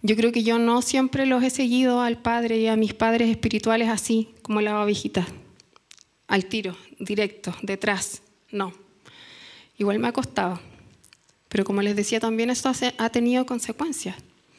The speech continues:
Y es súper importante saber que no hay hijos perfectos.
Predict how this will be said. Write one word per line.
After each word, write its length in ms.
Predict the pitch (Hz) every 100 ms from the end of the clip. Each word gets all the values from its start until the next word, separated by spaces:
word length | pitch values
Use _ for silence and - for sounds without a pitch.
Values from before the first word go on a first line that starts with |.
| - - - - - - - _ _ _
Y 420 | 208 202 202 196 -
es 100 | -
súper 260 | 269 285
importante 460 | 302 302 302 302 -
saber 340 | 294 285 294
que 140 | - 262
no 120 | 240
hay 200 | 254 269 -
hijos 460 | 254 - 277 -
perfectos. 920 | - 220 - 240 233 180 - - -